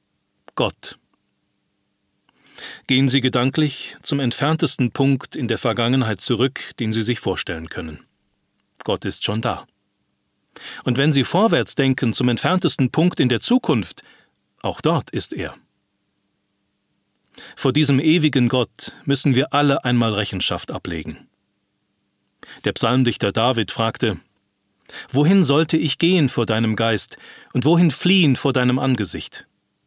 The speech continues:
Er kam zum Schluss, Gott weiß alles. Zudem ist der Allmächtige überall. „Du kennst mein Sitzen und mein Aufstehen,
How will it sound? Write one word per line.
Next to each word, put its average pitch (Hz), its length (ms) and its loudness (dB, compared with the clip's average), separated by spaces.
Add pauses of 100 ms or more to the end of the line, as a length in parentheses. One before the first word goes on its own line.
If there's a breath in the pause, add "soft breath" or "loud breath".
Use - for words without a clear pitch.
(880)
Er 113 100 -2
kam 123 280 0
zum 104 180 -2
Schluss, - 380 0 (1040)
Gott 101 220 -2
weiß 101 220 -2
alles. - 420 -6 (1200 loud breath)
Zudem 120 500 4
ist - 220 0
der 120 200 0
Allmächtige 117 600 0
überall. 123 720 0 (1080 loud breath)
„Du 131 120 2
kennst - 420 0
mein 143 240 4
Sitzen 131 460 0
und 131 260 -2
mein 120 140 2
Aufstehen, 120 680 0